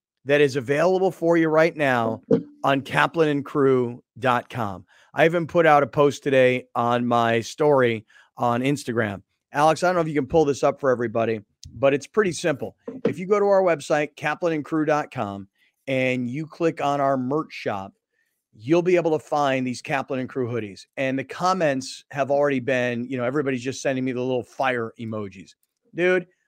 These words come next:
I love this hoodie. This thing is awesome. So whether you want the coffee mug, you want the ball cap, the t-shirt,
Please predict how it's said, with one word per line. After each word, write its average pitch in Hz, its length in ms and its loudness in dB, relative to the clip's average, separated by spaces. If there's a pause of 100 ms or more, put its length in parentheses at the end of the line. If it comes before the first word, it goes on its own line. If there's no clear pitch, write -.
(160)
I 160 120 0
love 147 340 0
this 120 160 -6
hoodie. 107 320 -8 (240)
This 170 160 -4
thing 165 220 0
is 131 200 -2
awesome. 123 440 -4 (280)
So 151 380 4
whether 175 320 0
you 175 160 -2
want 160 240 0
the 139 80 -14
coffee 165 440 -2
mug, 165 400 0 (240)
you 123 100 -4
want 123 220 -2
the 117 80 -10
ball 156 400 2
cap, 147 400 0 (360)
the - 80 -20
t-shirt, 160 760 0